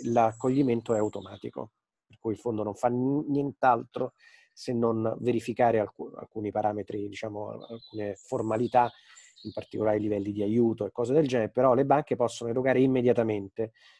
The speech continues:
eh, appena caricata la domanda sul, sul portale, quindi non hanno bisogno neanche di aspettare quei due o tre giorni di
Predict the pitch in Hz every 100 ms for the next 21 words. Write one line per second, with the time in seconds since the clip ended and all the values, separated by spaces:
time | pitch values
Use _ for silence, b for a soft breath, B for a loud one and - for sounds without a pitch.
0 | b - 120 110 107 123 - - - -
1 | 139 123 120 117 120 117 110 107 110 107
2 | 104 - 107 101 101 98 98 113 - 143
3 | - 117 107 101 107 104 110 117 113 110
4 | 110 117 113 107 110 113 120 117 - 113
5 | - 113 110 - b b b _ 113 110
6 | 113 110 110 107 107 104 101 101 101 101
7 | 98